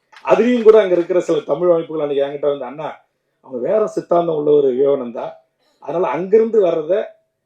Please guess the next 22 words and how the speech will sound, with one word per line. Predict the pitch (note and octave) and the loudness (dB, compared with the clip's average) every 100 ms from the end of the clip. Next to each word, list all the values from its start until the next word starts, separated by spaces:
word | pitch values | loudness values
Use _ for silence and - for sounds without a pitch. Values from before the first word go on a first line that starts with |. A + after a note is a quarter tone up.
| _ - | _ -8
நீங்க | D3 C3+ | -8 -2
பரிந்துரை | D#3+ G#3+ A3 | 0 2 2
பண்ணிட்டீங்க, | E3+ E3 D#3 F3 | 2 -4 -6 -8
எங்கெல்லாம் | D3+ D3 F#3+ - | -6 -4 -4 4
கேட்டுட்டு | G3+ A3+ G#3+ E3 B3 A3+ | 8 8 4 -4 -4 -6
மாற்று | D3 - - | -6 -4 -2
வழி | E3+ D#3+ | -2 -2
இருந்தா | D3 D#3 D3 | -4 0 0
யோசிங்க" | D3 D#3 D3+ | -2 -6 -6
அப்படின்னு | C3+ C3+ C#3 | -6 -10 -12
சொன்னாங்க. | B2+ A#2 A#2 C#3+ _ _ _ _ _ | -12 -12 -12 -14 _ _ _ _ _
இன்றைக்கு | D#3 D#3+ - | -10 -8 -6
நம்முடைய | C#3+ C#3 B2+ | -6 0 0
அரசு | C#3 D3 F3 | 0 0 2
அதை, | C#3+ C3 B2 | 2 0 -2
அந்த | B2 C3 | -8 -10
புலவர், | D3 D3+ C#3+ C3+ | -6 -4 -4 -6
நம்முடைய | C3+ C3 B2+ | -8 -10 -10
புலவர் | D3+ D#3 C#3+ | -8 -6 -4
போன்றவர்கள் | C#3 C3+ C3 B2+ | -6 -2 -2 -2
எல்லாம் | C#3+ C3+ | -4 -4
அழைத்து | C#3 | -6